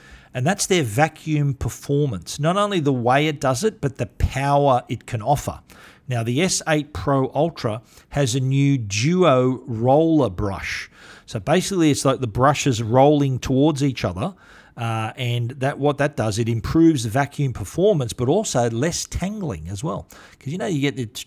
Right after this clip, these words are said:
typical brushes on a, any vacuum, including a robot vacuum, you see there's all hairs all tangled up in it. Not so with the duo roller brush. Now, what helps here is that suction power has increased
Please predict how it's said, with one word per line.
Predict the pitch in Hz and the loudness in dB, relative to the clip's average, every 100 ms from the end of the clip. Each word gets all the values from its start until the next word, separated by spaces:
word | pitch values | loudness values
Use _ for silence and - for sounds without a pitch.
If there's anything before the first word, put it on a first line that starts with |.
| _ | _
typical | 160 160 135 | -6 -2 -4
brushes | 113 127 123 120 | 0 -2 -2 -4
on | 123 117 | -2 -2
a, | 110 135 | -4 -6
any | 196 220 | -8 -4
vacuum, | 123 98 113 110 110 | -4 -6 -6 -6 -6
including | 117 101 170 127 | -10 -8 -6 -6
a | 98 | -2
robot | 139 139 98 | 0 0 -4
vacuum, | 98 - 104 104 - - - - _ | -6 -6 -8 -8 -14 -20 -20 -20 _
you | 117 | -4
see | 156 | -2
there's | 135 | 0
all | 175 | 0
hairs | 131 - 151 151 135 | -2 -2 -2 -2 -2
all | 135 | -4
tangled | - 143 131 127 | -2 -4 -2 -2
up | 127 127 | -4 -4
in | |
it. | 127 - _ - _ _ | -6 -8 _ -20 _ _
Not | 127 170 196 | -2 -2 -2
so | - - 160 131 107 135 143 | -4 4 4 4 2 -4 -4
with | 123 | -4
the | 123 | -4
duo | 101 113 139 131 127 | -4 0 2 2 0
roller | 113 123 117 113 | 0 0 0 0
brush. | 165 131 - - - _ - - - _ | 0 0 -2 -12 -14 _ -20 -20 -20 _
Now, | 135 | 0
what | 180 - | 2 2
helps | 226 - - | 2 0 -4
here | 104 151 - _ _ _ _ _ _ _ _ - | -2 -4 -10 _ _ _ _ _ _ _ _ -4
is | 156 120 | -2 0
that | 147 - | 0 0
suction | - 180 175 - 202 160 | 0 -2 -4 -4 -2 -2
power | - - 175 196 113 107 - _ | -4 -4 -2 -2 -2 -4 -10 _
has | - 139 139 | 0 2 2
increased | 131 - 214 156 123 - | -2 -2 0 0 -2 -8